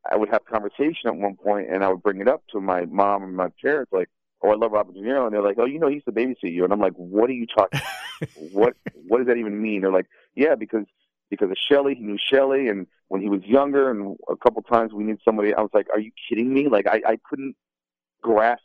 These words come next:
Speaker 1: that concept. And I remember, um, one time driving with my mother in the city, and we were talking actually about Robert De Niro in the car when we come to a red light, and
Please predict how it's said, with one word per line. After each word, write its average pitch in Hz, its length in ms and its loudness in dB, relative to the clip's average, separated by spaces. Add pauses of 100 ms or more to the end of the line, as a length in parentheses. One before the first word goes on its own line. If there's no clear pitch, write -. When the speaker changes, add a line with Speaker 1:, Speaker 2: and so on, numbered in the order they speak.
Speaker 1:
that 98 180 -2
concept. 131 560 -6 (420)
And 110 100 0
I 117 40 2
remember, 135 420 2 (100)
um, 107 380 2 (220)
one 120 240 -2
time 117 300 -2
driving 127 500 2
with 131 100 -6
my 117 140 -4
mother 107 360 0
in 92 60 -4
the 90 80 -6 (160)
city, 87 360 0 (320)
and 98 180 4
we 110 80 2
were 113 140 2 (140)
talking 117 500 2
actually 117 400 0
about 107 420 2
Robert 95 300 0
De 92 80 -8
Niro 82 440 -4 (440)
in 123 180 4
the 131 60 2
car 110 440 2
when 95 240 -10
we 95 140 -4
come 113 220 0
to 110 100 4
a 98 80 4
red 92 240 0
light, 107 340 2 (260)
and 117 120 0